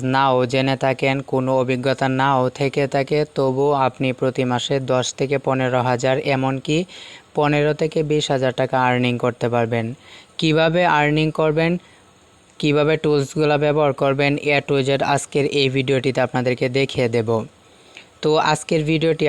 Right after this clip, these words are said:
আপনাদের জন্য লাইফ চেঞ্জিং একটা ভিডিও হতে চলেছে। অনেক রিসার্চ করার পরে এই ভিডিওটি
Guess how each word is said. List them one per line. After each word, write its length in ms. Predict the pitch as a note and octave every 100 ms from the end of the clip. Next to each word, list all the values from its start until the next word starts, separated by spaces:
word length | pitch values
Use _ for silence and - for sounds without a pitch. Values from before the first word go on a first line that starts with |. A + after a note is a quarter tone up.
| C3+
আপনাদের 300 | C#3+ C3+ C3
জন্য 140 | C#3 C#3 C3+ C3
লাইফ 240 | C3+ C#3 - - -
চেঞ্জিং 400 | D#3 D3 C#3 C#3+ C#3 B2+
একটা 160 | C3+ B2
ভিডিও 240 | C3 C3+ C3+ B2
হতে 200 | A#2 A#2+ -
চলেছে। 420 | B2+ B2+ - D3+ E3+ - - - - C#3+
অনেক 200 | C#3+ E3 D#3+ C#3
রিসার্চ 380 | D#3+ - C#3+ C3 -
করার 280 | C#3+ C#3 C#3 D3+
পরে 240 | D3 D3 E3 G3 - - -
এই 80 | C#3 C3
ভিডিওটি 420 | C3+ C#3 C3+ C#3+